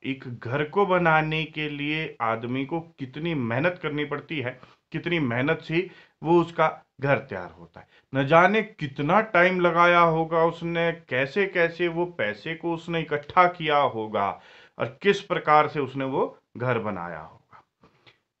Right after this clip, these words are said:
बारिश ने उस घर को तबाह कर दिया है।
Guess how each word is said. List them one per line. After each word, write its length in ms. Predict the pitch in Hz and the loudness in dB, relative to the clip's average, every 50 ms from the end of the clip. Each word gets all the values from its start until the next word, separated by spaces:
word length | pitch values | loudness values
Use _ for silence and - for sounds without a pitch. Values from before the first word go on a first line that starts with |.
| _ _ _ _ _ _ _ _ _ _ _ _ _ _ _ - | _ _ _ _ _ _ _ _ _ _ _ _ _ _ _ -20
बारिश 960 | - 117 - 120 123 139 135 135 139 143 143 175 208 220 214 - - - 156 | -20 -18 -16 -8 0 2 6 6 6 6 6 6 4 4 0 -6 -10 -8 -6
ने 460 | 139 131 120 117 113 117 123 120 - _ _ - | -4 -2 -2 -2 -2 -4 -6 -8 -10 _ _ -2
उस 340 | 185 190 185 - - - | -2 -2 -2 -4 -10 -14
घर 360 | 139 123 117 110 107 107 98 98 | -14 -12 -10 -8 -8 -8 -8 -10
को 240 | - _ 113 127 | -12 _ -8 -8
तबाह 600 | 131 131 - - 120 107 90 78 - 113 107 101 | -8 -10 -8 -8 -6 -6 -6 -4 -4 -4 -4 -4
कर 180 | - _ - 98 | -8 _ -16 -16
दिया 380 | 85 82 - 92 90 85 85 87 | -16 -16 -18 -20 -20 -18 -18 -18
है। 340 | 85 85 - 120 - - | -18 -18 -20 -20 -20 -20